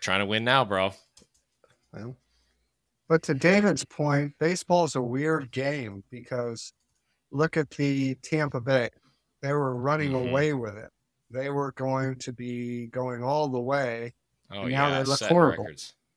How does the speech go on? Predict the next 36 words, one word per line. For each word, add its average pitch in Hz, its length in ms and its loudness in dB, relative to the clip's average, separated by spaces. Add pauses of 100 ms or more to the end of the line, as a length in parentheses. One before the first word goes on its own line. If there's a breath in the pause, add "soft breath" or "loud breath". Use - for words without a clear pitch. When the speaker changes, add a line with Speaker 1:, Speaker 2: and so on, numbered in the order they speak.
(320)
Speaker 1:
Yep. - 240 -6 (440)
They're, 123 160 2
Speaker 2:
It's 107 180 -8
Speaker 1:
they're, 131 160 2
Speaker 2:
true. 113 180 4
Speaker 1:
uh, 110 420 2 (120)
they're 120 160 -2
not 113 220 0
even 107 180 -4
in 98 100 -6
first 107 320 -8
place 135 400 -6 (100)
anymore 85 320 -12
in 80 80 -14
the 80 100 -14
league 78 240 -16 (300)
or 95 80 -12
in 90 80 -12
their 92 140 -8
Speaker 3:
Yeah. 156 140 -6
Speaker 1:
division. 87 360 -10 (440 loud breath)
Speaker 2:
Oh, 170 280 10
no, 170 400 8
they're 156 120 6
not 165 220 6
in 165 100 0
first 170 360 2
place 160 380 2
anymore. 131 540 2
At 127 80 0
least 175 180 -2
they're 208 100 2
not 214 160 2
in 185 100 4
fourth 151 500 0
place. 101 560 -2